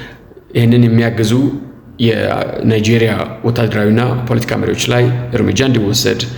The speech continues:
ናይጄሪያ ላይ ማዕቀብ እንጣልና አገሪቱ ናይጄሪያ country for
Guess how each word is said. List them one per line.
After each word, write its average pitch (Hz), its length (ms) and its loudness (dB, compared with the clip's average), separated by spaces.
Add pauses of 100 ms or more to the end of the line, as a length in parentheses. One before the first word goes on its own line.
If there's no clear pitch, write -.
(160)
ናይጄሪያ 107 340 2
ላይ 120 120 4
ማዕቀብ 113 280 0
እንጣልና 101 500 0 (600)
አገሪቱ 113 340 0 (180)
ናይጄሪያ 113 420 0 (880)
country 123 300 -2
for 117 140 0